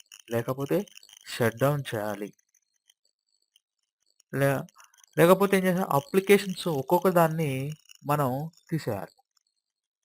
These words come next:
Step by step అప్లికేషన్ తీసేసి, తీసేసిన తర్వాత ఆటోమేటిక్‌గా ఏమవుతుంది? నార్మల్‌గా రావడం జరుగుతూ ఉంటుంది. ఏకదం రిఫ్రెష్ కావడం జరుగుతూ ఉంటుంది. అంటే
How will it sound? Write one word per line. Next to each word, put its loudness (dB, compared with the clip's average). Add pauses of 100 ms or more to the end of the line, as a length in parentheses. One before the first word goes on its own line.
(1120)
Step 0
by 4
step -4
అప్లికేషన్ -2
తీసేసి, -4
తీసేసిన -6
తర్వాత -6
ఆటోమేటిక్‌గా -6
ఏమవుతుంది? -4 (1000)
నార్మల్‌గా 2 (120)
రావడం -2
జరుగుతూ -18
ఉంటుంది. -20 (960)
ఏకదం 6 (360)
రిఫ్రెష్ -2
కావడం -2
జరుగుతూ -12
ఉంటుంది. -20 (1900)
అంటే -2